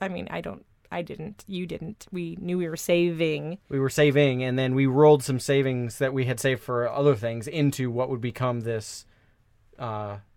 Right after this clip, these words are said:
Speaker 2: you know, adoption fund, I guess, for lack of a better term.
Speaker 1: Yeah, so it's something we'd been working on. Maybe we just didn't know about it for all of our marriage, really. From the
Speaker 2: Yes.
Speaker 1: moment we got married, we started saving.
Speaker 2: Yep.
Speaker 1: Uh,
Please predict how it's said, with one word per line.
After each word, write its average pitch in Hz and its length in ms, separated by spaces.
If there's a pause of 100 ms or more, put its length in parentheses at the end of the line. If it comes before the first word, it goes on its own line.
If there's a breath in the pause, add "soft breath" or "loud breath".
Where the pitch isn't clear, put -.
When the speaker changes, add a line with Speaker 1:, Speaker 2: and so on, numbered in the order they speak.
(220)
Speaker 2:
you 120 120
know, 110 100
adoption 113 540
fund, 107 400 (680)
I 107 100
guess, 104 460 (180)
for - 140
lack 104 220
of 107 60
a - 20
better 104 180
term. 107 320
Speaker 1:
Yeah, 220 220
so - 200
it's 208 120
something 294 260
we'd 214 140
been 190 140
working 208 320
on. 185 100
Maybe 180 180
we 185 120
just 180 180
didn't 170 220
know 165 160
about 147 260
it - 260
for 147 480
all 180 200
of 160 80
our 143 80
marriage, 113 400
really. 160 240
From 175 220
the 170 60
Speaker 2:
Yes. 170 60
Speaker 1:
moment 208 240
we 185 100
got 180 180
married, 175 300
we 180 140
started 180 380
saving. 156 560 (580 soft breath)
Speaker 2:
Yep. - 180
Speaker 1:
Uh, - 60